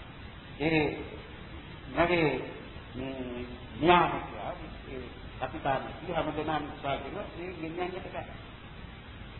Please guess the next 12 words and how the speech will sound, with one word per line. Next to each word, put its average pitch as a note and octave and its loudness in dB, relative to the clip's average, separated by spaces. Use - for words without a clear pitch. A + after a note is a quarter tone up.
ඒ A#3+ 6
පාර A#3 6
වුන් A3 4
ඒ F#3+ 4
කාලේ F#3+ 8
තිබුණු - -6
සිරිපත් F3+ -2
මේ D3 -4
යොම්මරිල්ල D#3 2
වගේ E3 2
මේ - -8
කාලකන්‍යාව F3+ 8